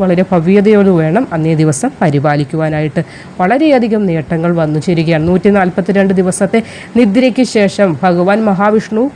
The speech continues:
കണ്ണുകൾ തുറന്ന് ഭക്തരെ നോക്കുകയാണ്. അതിൻ്റെ ഗുണമാണ് നിങ്ങളുടെ ജീവിതത്തിലേക്ക് എത്തിച്ചേരാൻ പോകുന്നത്. എന്തൊക്കെ ഇരുട്ടുകൾ,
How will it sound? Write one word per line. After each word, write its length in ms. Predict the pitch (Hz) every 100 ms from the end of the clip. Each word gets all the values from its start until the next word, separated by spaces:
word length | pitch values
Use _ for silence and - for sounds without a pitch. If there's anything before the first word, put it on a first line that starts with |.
| 196
കണ്ണുകൾ 400 | 175 190 190 214 196
തുറന്ന് 300 | 175 170 254 - - -
ഭക്തരെ 420 | 214 202 - 220 233
നോക്കുകയാണ്. 560 | 202 180 - 202 208 147 -
അതിൻ്റെ 300 | 160 185 185 170
ഗുണമാണ് 420 | 170 196 196 180
നിങ്ങളുടെ 240 | 170 160 165
ജീവിതത്തിലേക്ക് 560 | 170 156 160 - 165 151
എത്തിച്ചേരാൻ 420 | 139 170 175 165 160 165
പോകുന്നത്. 300 | 151 156 147 - - 233
എന്തൊക്കെ 260 | 254 269 294
ഇരുട്ടുകൾ, 380 | 233 233 262 240